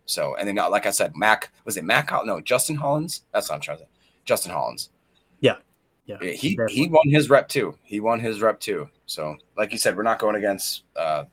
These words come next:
Speaker 1: the end-all, be-all of offensive lines here, but it's really encouraging to see them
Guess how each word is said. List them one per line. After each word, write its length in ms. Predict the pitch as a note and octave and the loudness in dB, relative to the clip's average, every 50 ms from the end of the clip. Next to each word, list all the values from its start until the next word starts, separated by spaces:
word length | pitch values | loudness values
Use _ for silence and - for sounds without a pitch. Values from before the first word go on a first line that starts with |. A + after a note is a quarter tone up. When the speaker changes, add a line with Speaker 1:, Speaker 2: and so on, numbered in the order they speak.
| _ _ _ _ | _ _ _ _
Speaker 1:
the 140 | F#2+ E2 C2 | -6 -4 -2
end-all, 260 | G2+ G2+ G2+ F#2+ F2+ | -2 0 0 0 0
be-all 400 | F2 G#2 G#2 G#2+ F#2+ F2+ E2+ E2+ | 0 0 2 4 4 6 4 2
of 100 | E2+ - | 2 2
offensive 440 | F#2 F2 - - F2 - - D#2 - | 2 2 2 0 -6 -10 -12 -6 -2
lines 260 | E2+ F#2+ G#2 G#2+ G#2 | -2 0 0 -2 -2
here, 140 | B2+ C3 B2+ | -2 -2 0
but 140 | A2 G2 F#2 | 0 -2 -4
it's 180 | F2 - - | -4 -6 -8
really 340 | F2+ G2 G#2 G2 F#2 F2 E2 | -4 -2 -2 0 0 -2 -4
encouraging 520 | D#2+ D#2 - E2+ D#2 D#2+ D#2+ D#2+ D#2+ D#2 | -4 -6 -8 -8 -8 -8 -8 -10 -10 -12
to 60 | D#2 D2+ | -10 -10
see 160 | - - D#2+ | -10 -10 -8
them 280 | D2+ D2+ D2+ D2 D2 | -10 -12 -12 -12 -14